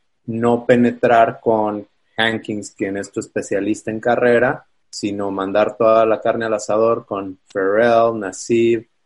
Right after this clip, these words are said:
Crosby, Collins y Hurts.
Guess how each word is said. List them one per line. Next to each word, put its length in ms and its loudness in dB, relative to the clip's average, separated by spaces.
Crosby, 800 2
Collins 800 -2
y 140 -10
Hurts. 480 0